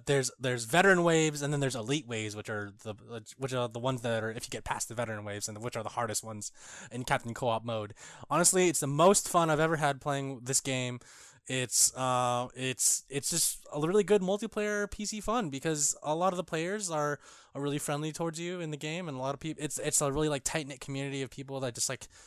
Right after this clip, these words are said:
play this game together. And I've been playing it for, uh, a few years now, actually, and it's, I've always see-,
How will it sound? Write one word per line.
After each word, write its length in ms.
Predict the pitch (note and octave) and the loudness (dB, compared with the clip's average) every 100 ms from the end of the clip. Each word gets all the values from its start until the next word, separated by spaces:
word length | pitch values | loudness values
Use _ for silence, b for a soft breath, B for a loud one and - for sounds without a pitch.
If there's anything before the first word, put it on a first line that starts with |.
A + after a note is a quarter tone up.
| B B | B B
play 160 | - C#3 | -4 -2
this 140 | B2+ | -2
game 540 | - B2 C3 C3 B2+ B2 | -4 -4 -4 -6 -8 -8
together. 380 | - C3 C3 D#3+ | -4 -2 0 0
And 140 | C#3+ | 0
I've 80 | C#3+ | 0
been 100 | E3+ | 0
playing 220 | G3 G#3 | -2 -2
it 100 | G3+ | -2
for, 800 | - E3 D#3+ D#3+ D#3 D#3 D3+ D3 b b b b b - | -6 -6 -4 -4 -4 -4 -4 -6 b b b b b -6
uh, 720 | C3+ C#3 C#3 C#3 C#3 C#3 C#3 | 0 2 4 4 2 2 0
a 20 | |
few 200 | - A#3 | -2 -4
years 280 | G#3+ F3+ C4 | -4 -4 -2
now, 200 | C3+ G#2+ | -2 -2
actually, 420 | C3 - A2+ G#2+ | -2 -2 -4 -4
and 120 | B2 | -4
it's, 180 | C3+ - | -6 -4
I've 160 | C#3 C#3+ | -2 2
always 200 | G3+ G#3 | 2 2
see-, 200 | D#3 | -2